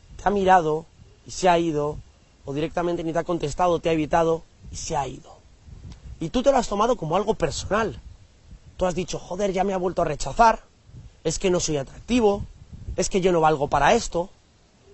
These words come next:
Y ese pensamiento te está lastrando cada vez más. Ellas no te están rechazando a ti. Quiero que lo interiorices y que lo sepas. La mayoría de personas estamos programadas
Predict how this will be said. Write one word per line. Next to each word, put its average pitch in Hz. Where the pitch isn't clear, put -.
Y 151
ese 175
pensamiento 170
te 143
está 180
lastrando 165
cada 143
vez 143
más. 143
Ellas 185
no 185
te 196
están 170
rechazando 151
a 139
ti. 143
Quiero 196
que 202
lo 180
interiorices 151
y -
que 151
lo 127
sepas. -
La 160
mayoría 175
de 254
personas 180
estamos 180
programadas 190